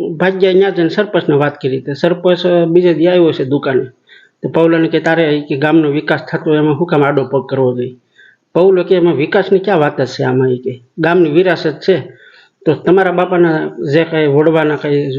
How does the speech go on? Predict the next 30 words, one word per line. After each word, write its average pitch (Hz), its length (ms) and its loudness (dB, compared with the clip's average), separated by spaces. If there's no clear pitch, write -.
જૂના 156 240 4
બધાય 143 360 0
પીડ્યું 175 320 2
છે, - 200 -14
તો 160 60 0
ઈ 180 140 4
બધી 180 240 2
વિરાસત, 180 440 0
અને 139 180 0
અમારા 175 280 2
બાપાનું 175 400 0
બધું 170 200 2
પીડ્યું 180 260 2
છે, 170 100 -4
ઈ - 20 -4
બધું 165 240 0
ભંગાર," 160 320 2
ઈ 160 80 -4
કે, 170 120 -16
"એમ - 420 -4
થોડું 175 220 2
હાલે," 160 280 0
ઈ 156 40 -8
કે, 160 120 -10
"તમારા 160 200 2
ગામને 170 280 0
હારે 170 260 2
લઈને 151 220 2
હાલવું 135 320 2
જોઈએ, 123 180 -4